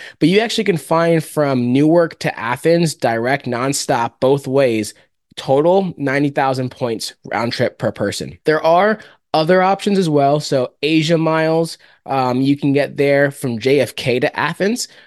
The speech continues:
Um, that one's gonna be about sixty thousand miles each way. And that's going to be a,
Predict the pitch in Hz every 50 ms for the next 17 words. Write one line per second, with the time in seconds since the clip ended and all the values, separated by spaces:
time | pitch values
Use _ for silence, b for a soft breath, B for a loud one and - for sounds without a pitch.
0 | B B 151 131 131 139 143 143 156 156 143 135 151 151 143 139 147 143 131 123
1 | 110 95 - - - 151 - - - - 165 147 135 - 135 110 107 120 131 131
2 | 135 135 135 135 131 135 131 131 135 143 139 - - - _ _ _ - 160 147
3 | 139 - - 120 107 107 107 101 113 143 214 233 - 131 131 131 127 127 123 123
4 | 127 131 139 135 - - 156 147 143 143 143 - 131 123 131 143 135 131 135